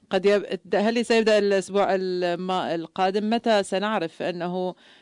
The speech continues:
عندما يتحدث إلى الشعب الأمريكي، إذا ما كان، آه، هو يتحدث ب-، فقط بأسلوب الكلام المثير لل-، للاستفزاز، أم أنه يتحدث عن سياسات؟ كيف سنعرف، كيف سنميز الفرق بين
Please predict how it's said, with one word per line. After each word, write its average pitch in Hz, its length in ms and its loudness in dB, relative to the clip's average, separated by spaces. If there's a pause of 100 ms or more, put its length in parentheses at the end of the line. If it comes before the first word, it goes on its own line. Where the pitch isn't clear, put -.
(140)
عندما 175 340 -4
يتحدث 190 480 -4
إلى 175 680 -2
الشعب 170 560 -4
الأمريكي، 165 600 -4
إذا 170 140 -4
ما 165 120 -4
كان، 175 300 -4
آه، 165 560 -6
هو 175 180 -4
يتحدث 170 600 -4
ب-، 170 340 -8 (100)
فقط 185 500 -4 (320)
بأسلوب 190 840 0
الكلام 180 1120 2
المثير 180 600 0
لل-، 175 460 -2 (360)
للاستفزاز، 185 720 0
أم 185 120 -2
أنه 185 260 -2
يتحدث 185 460 -4
عن 196 120 -4
سياسات؟ 185 600 0
كيف 254 520 2
سنعرف، 185 640 0
كيف 208 300 -2
سنميز 208 680 4
الفرق 160 480 -2
بين 170 340 -2